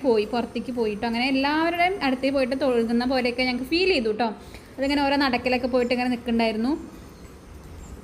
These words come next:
പിന്നെ ദേ അടുത്ത് ഞങ്ങൾ പോണത് തൊ-, ഇതിൻ്റെ തൊട്ടപ്പുറത്തുള്ള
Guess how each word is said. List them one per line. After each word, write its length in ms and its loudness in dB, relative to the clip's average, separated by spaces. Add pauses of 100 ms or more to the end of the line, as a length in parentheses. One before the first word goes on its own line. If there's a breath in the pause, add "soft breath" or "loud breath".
(120)
പിന്നെ 240 2
ദേ 80 6 (160)
അടുത്ത് 240 2 (100)
ഞങ്ങൾ 160 2 (120)
പോണത് 320 4
തൊ-, 120 4
ഇതിൻ്റെ 200 2
തൊട്ടപ്പുറത്തുള്ള 760 2